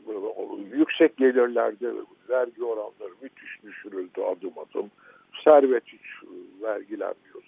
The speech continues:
zaten. O, e, gittikçe birikti, birikti. Miras vergisi neredeyse yok gibi bir şey, çok düşük. Yani sonuçta böyle bir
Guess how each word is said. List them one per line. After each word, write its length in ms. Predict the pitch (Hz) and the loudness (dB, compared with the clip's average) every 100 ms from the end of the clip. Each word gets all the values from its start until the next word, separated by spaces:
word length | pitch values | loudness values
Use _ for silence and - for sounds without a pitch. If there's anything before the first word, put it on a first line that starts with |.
| - | -20
zaten. 300 | - _ - - | -20 _ -14 -14
O, 120 | 82 | -18
e, 260 | - _ - - - - _ _ - | -20 _ -20 -20 -20 -20 _ _ -20
gittikçe 600 | 117 110 - - - 95 | -18 -18 -20 -18 -14 -12
birikti, 460 | 113 101 - - - | -8 -10 -12 -20 -18
birikti. 480 | 85 78 _ 101 135 - _ _ _ | -18 -20 _ -6 -6 -8 _ _ _
Miras 500 | 127 143 147 131 - | 0 4 4 2 -4
vergisi 520 | 127 113 95 101 - - | -12 -12 -16 -20 -20 -18
neredeyse 560 | 95 - _ - _ 73 _ _ _ _ _ _ 92 | -16 -16 _ -20 _ -20 _ _ _ _ _ _ _
yok 140 | 110 - _ | -10 -10 _
gibi 300 | 92 - 80 | -20 -20 -18
bir 60 | - - | -16 -14
şey, 160 | 85 95 | -14 -14
çok 180 | - 98 - | -10 -10 -10
düşük. 320 | - - - - - _ _ _ _ _ _ _ _ _ _ _ _ _ _ _ 101 | -16 -14 -14 -16 -20 _ _ _ _ _ _ _ _ _ _ _ _ _ _ _ -14
Yani 540 | 104 120 139 139 135 117 - 104 95 - | -2 2 4 2 -4 -6 -12 -20 -18 -10
sonuçta 480 | 156 147 95 - 170 160 | -8 -8 -12 -4 -4 2
böyle 300 | 151 143 | 0 0
bir 80 | 127 | -6